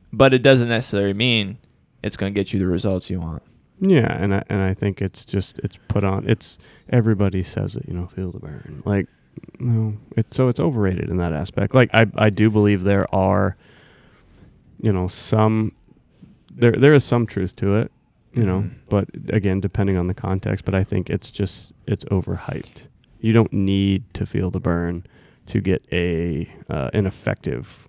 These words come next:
Speaker 2: workout.
Speaker 1: Okay, fair enough. I agree. All right. Uh, dude wipes.
Speaker 2: Dude wipes, underrated.
Speaker 1: Underrated. Why do you say that?
Speaker 2: Uh, they've saved my ass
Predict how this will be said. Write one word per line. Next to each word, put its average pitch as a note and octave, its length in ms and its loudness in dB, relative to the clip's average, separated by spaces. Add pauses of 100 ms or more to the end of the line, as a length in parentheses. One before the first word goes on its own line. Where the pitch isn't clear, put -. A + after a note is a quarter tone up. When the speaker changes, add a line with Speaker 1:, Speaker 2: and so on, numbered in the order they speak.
Speaker 2:
workout. F2 420 -6 (540)
Speaker 1:
Okay, F3 160 -10 (100)
fair - 240 -10
enough. B2 240 -8
I A#2+ 140 -4
agree. A2+ 300 -4 (380)
All C#3 140 4
right. D3 260 6 (280)
Uh, A2+ 120 6
dude D#3+ 340 8
wipes. - 580 2 (840)
Speaker 2:
Dude A#2 220 4
wipes, - 340 -4
underrated. B1+ 600 0 (640)
Speaker 1:
Underrated. C#3 560 6
Why G2 160 2
do G2+ 60 0
you G#2+ 60 0
say - 140 -4
that? G2 340 -4 (140)
Speaker 2:
Uh, F2+ 140 -2
they've G2 200 0
saved G2+ 300 0
my G2 160 0
ass G2+ 580 0